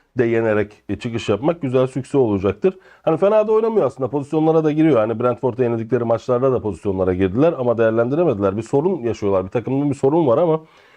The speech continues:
anlayamadık. Hani Liverpool karşısında yine gollerini buldular. Şimdi o kadar çok maç izliyoruz ki yine kaptıkları topla mı? Herhalde öyle çıkarken kaptılardı. Öyle bir gol bulmuşlardı. Burada da Arsenal'e karşı yine tehlikeler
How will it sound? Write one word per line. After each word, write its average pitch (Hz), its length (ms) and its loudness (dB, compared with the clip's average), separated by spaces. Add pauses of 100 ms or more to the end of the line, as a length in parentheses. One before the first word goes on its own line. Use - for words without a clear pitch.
(280)
anlayamadık. 156 600 2
Hani 135 220 0
Liverpool 151 280 2
karşısında 160 720 -2
yine 147 160 -2
gollerini 151 460 2
buldular. 170 360 0 (420)
Şimdi 135 140 -2
o 135 100 2
kadar 147 200 0
çok 151 340 -6
maç 135 200 -2
izliyoruz 160 360 -2
ki 127 80 -4
yine 123 120 0
kaptıkları 143 460 -2
topla 139 340 -2
mı? 90 280 -2
Herhalde 117 400 0
öyle 117 160 -2
çıkarken 110 460 0
kaptılardı. 107 680 -2 (320)
Öyle 151 260 2
bir 117 60 -6
gol 110 200 -2
bulmuşlardı. 117 580 -2
Burada 143 220 2
da 156 100 2
Arsenal'e 139 400 0
karşı 127 280 -2
yine 147 140 0
tehlikeler 139 500 2